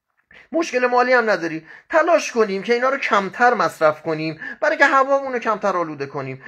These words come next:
برای اینکه منابعمون رو تموم نکنیم، بذاریم واسه نسل آینده هم بمونه.» اینطوری اگه مطرح شه من قبول دارم. ولی اینکه «آقا نپوشی من برقت رو قطع کردم، گازت هم قطع می‌کنم»، این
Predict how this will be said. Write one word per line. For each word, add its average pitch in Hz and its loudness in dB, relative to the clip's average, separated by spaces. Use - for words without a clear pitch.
برای 247 6
اینکه 254 0
منابعمون 220 0
رو 175 -4
تموم 151 -6
نکنیم، 185 -6
بذاریم 311 -8
واسه 233 0
نسل 196 -2
آینده 170 0
هم 180 2
بمونه.» 120 -4
اینطوری 247 0
اگه 254 4
مطرح 220 0
شه 240 -8
من 240 -4
قبول 214 0
دارم. 90 -12
ولی 196 4
اینکه 208 -2
«آقا 202 4
نپوشی 196 -2
من 262 -2
برقت 240 4
رو 190 -8
قطع 202 -2
کردم، 165 -2
گازت 196 -2
هم 165 -4
قطع 139 -4
می‌کنم»، 92 -20
این 214 -16